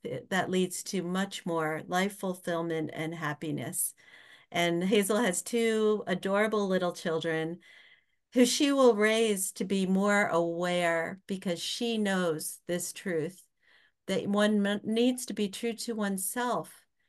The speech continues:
and practice self-love and self-knowing and self-care before you can be,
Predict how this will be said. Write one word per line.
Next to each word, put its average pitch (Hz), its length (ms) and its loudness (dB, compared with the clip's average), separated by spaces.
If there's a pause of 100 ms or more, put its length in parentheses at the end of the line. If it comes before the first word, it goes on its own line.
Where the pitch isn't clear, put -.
(420)
and 196 480 0
practice 226 500 0
self-love 226 720 2
and 175 260 -4
self-knowing 214 1000 0
and 165 280 -4
self-care 214 760 0
before 185 760 0 (360)
you 190 100 -8
can 208 180 0
be, 185 520 0